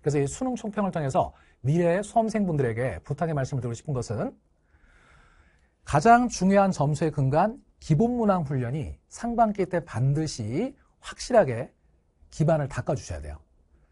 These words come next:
그렇지 않게 되면 하반기 때 아무리 내가 핵심 문항, 어렵다는 유전 파트 훈련을 해서 잘 맞춘다 하더라도 기본 문항에서 점수가 흔들려버리면 전체적인 시험에서의 시험 시간의 운영에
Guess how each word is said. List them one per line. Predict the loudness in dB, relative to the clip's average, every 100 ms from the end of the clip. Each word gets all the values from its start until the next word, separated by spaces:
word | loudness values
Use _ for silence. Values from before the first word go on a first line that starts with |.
| -4
그렇지 | 0 2 2
않게 | -2 0
되면 | 0 0 -2 -6 -18 _ _
하반기 | 4 4 2 -2
때 | -4
아무리 | -2 0 2 0
내가 | 0 -2 -4 _ _ _ _ -12
핵심 | -8 -2
문항, | 0 0 -2 -12 _ _
어렵다는 | -2 0 0 0 0
유전 | -2 -4 -4
파트 | -6 -6
훈련을 | -4 -4 -4 -4
해서 | -6 -4 -6 -10 _ _ _
잘 | -6 -2 0
맞춘다 | -2 -4 -4 -4
하더라도 | -6 -6 -6 -8
기본 | 0 0 2
문항에서 | 2 2 2 -2
점수가 | -4 -4 -6
흔들려버리면 | -4 -8 -8 -8 -8 -10 -18 _ _ _ -4
전체적인 | -2 0 0 0 -2 -6 -12 _
시험에서의 | -14 -2 2 4 4 2 0 -2 -2
시험 | -4 -4
시간의 | -2 -2 -2
운영에 | -4 -4 -4 -6